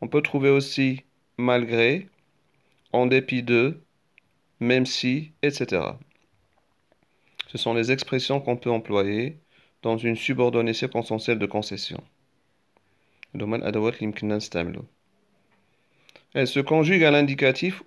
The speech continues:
ou au subjonctif. Donc, ce sont les deux modes qu'on peut utiliser dans une subordonnée circonstancielle de concession.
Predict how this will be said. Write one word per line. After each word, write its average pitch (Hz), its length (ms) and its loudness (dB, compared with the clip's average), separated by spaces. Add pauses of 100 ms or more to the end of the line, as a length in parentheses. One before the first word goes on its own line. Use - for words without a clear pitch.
(120)
ou 214 300 0 (140)
au 143 100 4
subjonctif. 123 880 -2 (3000)
Donc, 98 180 -2
ce 117 80 -8
sont 120 180 0
les 117 140 2
deux 143 200 2
modes 151 260 2
qu'on 127 180 -2
peut 135 160 0
utiliser 123 480 -2
dans 123 220 2
une 120 240 -2
subordonnée 123 580 0
circonstancielle 123 800 -2
de 127 160 2
concession. 113 640 -6